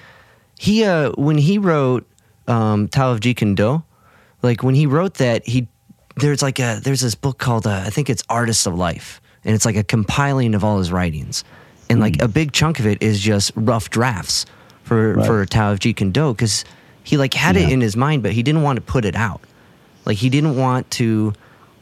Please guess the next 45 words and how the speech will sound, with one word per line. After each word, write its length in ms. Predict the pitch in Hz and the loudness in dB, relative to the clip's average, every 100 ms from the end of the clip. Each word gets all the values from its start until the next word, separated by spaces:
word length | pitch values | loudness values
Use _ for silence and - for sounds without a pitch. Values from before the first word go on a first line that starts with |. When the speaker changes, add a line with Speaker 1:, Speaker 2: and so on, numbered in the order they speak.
| _ | _
Speaker 1:
have 380 | - 117 110 98 - | -2 0 0 -4 -4
a 160 | 107 101 | -2 -2
way, 560 | 101 151 131 98 90 - _ _ | 0 0 0 -2 -4 -8 _ _
because 240 | 123 139 113 | -2 -2 0
that 100 | 127 | 0
was 140 | 120 | -2
kind 240 | - 131 110 | -2 -2 0
of 80 | |
his, 340 | 117 104 101 - _ _ _ _ - | 0 0 -2 -8 _ _ _ _ -6
one 220 | 117 123 | -2 0
of 80 | 110 | 0
his 140 | 107 | 0
big 180 | 95 107 | 0 -2
philosophies 600 | - 107 151 113 104 90 - | -2 -2 0 -2 -2 -4 -4
was 160 | 110 98 | -2 0
the 80 | |
way 180 | 95 101 | 0 0
of 100 | 95 92 | 0 0
no 120 | 90 | 0
way. 380 | 92 - - - _ - - - - _ | 0 0 -4 -12 _ -20 -20 -20 -20 _
Speaker 2:
Yeah. 120 | - | 0
Speaker 1:
And, 160 | 127 120 | 2 4
like, 320 | 113 101 - - - - _ - | 2 0 -4 -18 -20 -20 _ -4
reading 420 | 120 143 139 131 | 0 2 2 2
the, 160 | 117 98 | 2 2
the 140 | 107 | 2
music 360 | 110 196 202 113 | 2 2 2 0
lesson, 540 | 110 101 107 101 104 - _ - - - | 0 2 2 2 0 -2 _ -20 -20 -4
uh, 100 | 123 | 0
there 140 | 135 | 2
was 120 | 135 123 | 2 0
a 40 | |
lot 220 | 127 143 | 0 0
of 140 | 120 110 | 0 0
that 200 | 113 - | 0 0
in 160 | 165 160 | 0 0
it. 180 | 80 - _ _ _ _ _ - | -2 -8 _ _ _ _ _ -2
And, 200 | 123 123 | 2 2
like, 240 | 120 117 127 | 2 2 0
uh, 300 | 110 101 95 _ - - - - _ | 2 0 -2 _ -20 -20 -20 -20 _
like, 220 | 127 123 | 0 0
it 100 | - | -2
w-, 320 | 120 127 135 - | -2 0 0 0
and 240 | 135 127 | 2 2
it, 140 | 117 | 0